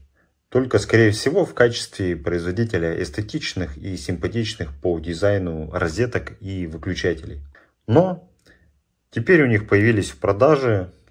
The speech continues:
и автоматические выключатели, узо, диф-автоматы и даже какие-то умные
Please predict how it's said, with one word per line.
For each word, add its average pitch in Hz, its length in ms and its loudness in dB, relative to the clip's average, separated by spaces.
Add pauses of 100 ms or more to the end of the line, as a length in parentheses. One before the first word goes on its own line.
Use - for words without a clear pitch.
(120)
и 113 240 -2
автоматические 98 920 -4
выключатели, 107 840 -4 (640)
узо, 120 580 0 (720)
диф-автоматы 104 1040 0 (440)
и 92 100 -4
даже 117 320 6
какие-то 90 1000 -2
умные 85 680 0